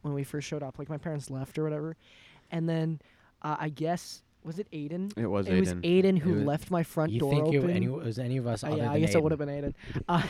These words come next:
Speaker 1: and he left my front o-, door open when we left. And my mom didn't get home for, like, another hour.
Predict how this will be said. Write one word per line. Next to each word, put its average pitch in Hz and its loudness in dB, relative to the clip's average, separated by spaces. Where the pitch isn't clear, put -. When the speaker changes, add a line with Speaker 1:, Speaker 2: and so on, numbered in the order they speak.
Speaker 1:
and 202 2
he 220 0
left 190 -4
my 190 -6
front 165 -6
o-, 160 -8
door 160 -2
open 147 -6
when 143 -6
we 143 -6
left. 143 -6
And 156 -4
my 160 -2
mom 170 -2
didn't 190 -4
get 156 -10
home 165 -8
for, 160 -14
like, 147 -8
another 151 -6
hour. 190 0